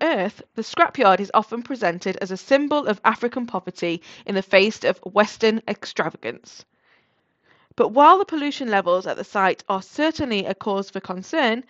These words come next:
such a description overlooks the agency and creativity of thousands of informal workers who make their living here by repairing, dismantling, buying up scrap metal, and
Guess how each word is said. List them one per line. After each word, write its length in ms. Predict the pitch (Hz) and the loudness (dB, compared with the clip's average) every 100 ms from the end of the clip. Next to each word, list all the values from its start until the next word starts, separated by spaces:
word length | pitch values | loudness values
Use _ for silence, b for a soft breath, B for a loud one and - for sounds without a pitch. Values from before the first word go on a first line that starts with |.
| B B B | B B B
such 400 | - - 359 - | -8 0 0 0
a 80 | 262 | -6
description 540 | - - - - 202 196 | -8 -8 -6 -4 -4 2
overlooks 500 | 220 220 185 - - | 2 2 0 -2 -6
the 100 | - | -2
agency 640 | 247 269 285 - - 269 262 | 0 0 -4 -10 -2 -2 -2
and 160 | 254 | -4
creativity 880 | 240 294 302 294 330 302 240 185 175 | -4 -2 -2 -2 -2 -2 0 0 2
of 100 | - | 0
thousands 1040 | - - 294 302 330 302 208 135 143 202 - B B - | -6 -2 4 6 6 2 -2 -4 -4 -8 -10 B B 0
of 160 | 190 | 0
informal 480 | 208 202 247 233 240 | 0 4 4 6 2
workers 420 | 214 196 190 175 | 4 4 2 -6
who 160 | - 190 | -8 -8
make 300 | 190 208 - | 0 0 0
their 160 | 214 | -2
living 340 | 214 233 226 180 | 2 2 2 -4
here 260 | 180 156 165 | -6 -6 -4
by 180 | 175 | -2
repairing, 760 | 165 180 - 254 277 285 311 320 B B - | -2 -4 0 4 4 2 -2 -6 B B -6
dismantling, 880 | 381 - 302 311 - 214 151 180 - - | -6 2 2 2 -2 -4 -4 -6 -14 2
buying 320 | 240 262 285 | 4 4 2
up 120 | 294 | -4
scrap 240 | - 285 - | -2 -2 0
metal, 380 | 294 - 190 | -4 -4 -8
and 120 | 185 | -8